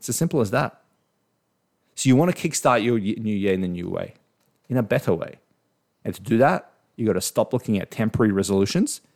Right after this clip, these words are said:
and look at long-term resolutions. And that's why I developed the whole new life, okay? New year, new life thing. Doesn't mean you have to completely overhaul a goal you had the previous year,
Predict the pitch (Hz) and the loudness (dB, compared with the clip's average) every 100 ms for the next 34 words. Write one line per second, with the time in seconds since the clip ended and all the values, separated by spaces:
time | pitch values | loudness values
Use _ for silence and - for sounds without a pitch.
0 | _ - 117 117 95 101 104 98 - 101 | _ -2 0 0 0 2 4 2 2 2
1 | 92 87 92 95 - - - - _ _ | 2 0 -4 -8 -10 -12 -12 -12 _ _
2 | - 107 143 - 135 110 104 92 90 90 | -2 2 2 4 4 4 4 2 2 0
3 | - 95 90 87 - 95 90 - - - | -2 -2 -2 -2 -2 0 -2 -8 -12 -20
4 | _ _ - 98 92 117 120 113 101 90 | _ _ -6 -4 -4 2 6 8 6 2
5 | 90 - - - - - _ _ _ _ | -4 -8 -12 -14 -20 -20 _ _ _ _
6 | _ _ _ _ _ _ _ _ _ 123 | _ _ _ _ _ _ _ _ _ 2
7 | 117 113 110 107 - - 95 107 92 101 | 6 6 6 2 -2 -4 -2 -2 0 2
8 | 98 - 101 98 98 98 92 92 95 120 | 2 0 0 4 4 4 2 -2 -2 0
9 | 120 123 127 226 | 0 0 -2 -2